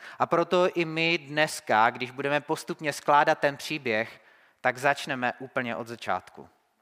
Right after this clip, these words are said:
Začneme od kraje. Na počátku Bůh stvořil nebe a zemi.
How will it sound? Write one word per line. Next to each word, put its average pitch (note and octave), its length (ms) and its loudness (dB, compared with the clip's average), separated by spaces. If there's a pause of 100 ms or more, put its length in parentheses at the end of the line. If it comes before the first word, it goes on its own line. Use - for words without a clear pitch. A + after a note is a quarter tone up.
(460)
Začneme A2 400 -8
od A2 160 -8
kraje. G2 340 0 (1500)
Na D3+ 120 4
počátku F#3 640 4
Bůh D#3+ 240 -4
stvořil D#3+ 600 0
nebe D3 260 4
a A2+ 120 2
zemi. C#3 340 0